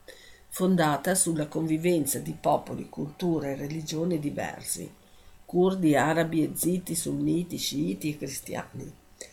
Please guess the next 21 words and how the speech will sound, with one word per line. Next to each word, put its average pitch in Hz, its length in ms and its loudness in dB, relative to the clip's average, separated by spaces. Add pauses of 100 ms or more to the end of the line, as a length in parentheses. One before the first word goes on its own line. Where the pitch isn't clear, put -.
(240)
su 208 160 0
un 202 200 2
comunitarismo 156 1040 2
che 165 120 0
si 151 180 0
esprime 160 500 2
nella 139 260 0
partecipazione 143 1000 -2
di 147 180 -4
tutti 147 340 -4
alla 170 180 2
vita 151 280 -4
politica, 135 720 -6 (640)
su 175 200 0
una 165 180 4
cultura 151 760 -2 (220)
con 143 160 2
una 139 200 2
forte 147 380 0
impronta 139 540 -2
femminista, 131 880 -4